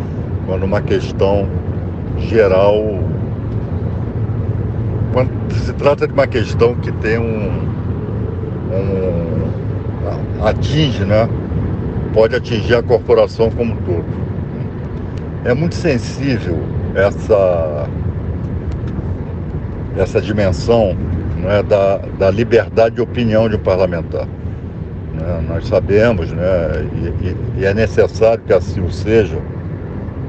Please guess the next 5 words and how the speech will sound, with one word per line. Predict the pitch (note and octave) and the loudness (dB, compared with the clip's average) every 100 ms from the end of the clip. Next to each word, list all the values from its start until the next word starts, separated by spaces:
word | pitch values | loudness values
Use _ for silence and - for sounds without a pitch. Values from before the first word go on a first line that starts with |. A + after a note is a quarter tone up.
| - - G3 | -8 -6 -4
os, | F3+ E3+ D3 - - - - - | -2 -2 -4 -4 -4 -4 -2 -2
os | - | 2
parlamentares | G2+ G#2 G#2 G2+ - G#2+ A2 - | 4 6 4 2 4 4 4 0
têm | A#2 A2 A2 | 2 2 2
imunidade. | B2 B2+ C#3+ A#2+ G#2+ G#2+ D#2+ D2 - | 0 0 -2 2 4 4 0 -4 -6